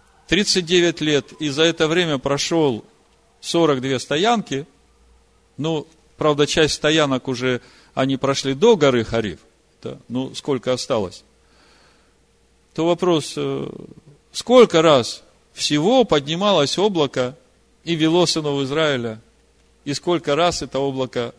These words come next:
опускалось? Сорок два раза, потому что сорок два перехода, а каждый переход был под контролем Всевышнего.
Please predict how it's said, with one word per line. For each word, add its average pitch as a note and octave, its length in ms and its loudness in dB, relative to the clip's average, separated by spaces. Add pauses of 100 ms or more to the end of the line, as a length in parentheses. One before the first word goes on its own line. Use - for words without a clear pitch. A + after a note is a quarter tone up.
опускалось? A2+ 760 -6 (3000)
Сорок C#3+ 360 -2
два E3 160 2
раза, E3 380 2 (840)
потому C#3 220 -6
что - 120 -4
сорок E3+ 300 2
два D#3+ 180 2
перехода, E3+ 600 -4 (760)
а C#3 160 2
каждый E3+ 360 4
переход E3+ 420 0
был E3 200 0
под E3 200 -4
контролем D3+ 480 -2
Всевышнего. B2 560 -8